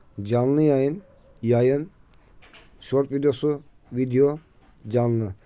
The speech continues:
Canlıya geliyorsunuz arkadaşlar. Şurada görüyorsunuz arkadaşlar. Şu işareti görüyorsunuz. Buraya basıyorsunuz arkadaşlar. Şuraya başlık zorunlu diyor. Yayın başlığı,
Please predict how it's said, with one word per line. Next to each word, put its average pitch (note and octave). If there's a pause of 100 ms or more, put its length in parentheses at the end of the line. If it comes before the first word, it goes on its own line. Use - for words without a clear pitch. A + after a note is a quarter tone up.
(440)
Canlıya D3
geliyorsunuz E3
arkadaşlar. A#2+ (360)
Şurada C#3
görüyorsunuz C3+
arkadaşlar. G#2+ (720)
Şu A#2+
işareti A#2+
görüyorsunuz. B2 (1300)
Buraya C#3+
basıyorsunuz C#3+
arkadaşlar. A#2+ (520)
Şuraya D#3 (420)
başlık C3
zorunlu C#3
diyor. A2+ (280)
Yayın C3+
başlığı, D3